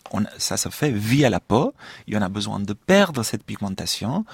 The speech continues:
pour pouvoir syn-, synthétiser la vitamine D. Et grâce à l'A D N ancien d'ailleurs,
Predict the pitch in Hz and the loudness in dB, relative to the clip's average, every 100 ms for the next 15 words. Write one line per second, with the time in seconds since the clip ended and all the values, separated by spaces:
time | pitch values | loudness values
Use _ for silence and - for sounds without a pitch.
0 | - - _ 123 139 - 104 110 139 - | -20 -20 _ -2 -2 -4 -2 2 2 2
1 | 113 - 107 104 - 101 151 113 110 87 | -4 -4 -4 -4 -2 4 4 4 0 -2
2 | 113 110 - - - - - - - 95 | 0 0 0 -6 -12 -12 -10 -10 -4 0
3 | 95 104 180 233 233 98 104 113 107 95 | 2 4 6 6 6 4 4 4 4 4
4 | - 247 269 104 87 78 92 | 4 4 4 4 4 2 -2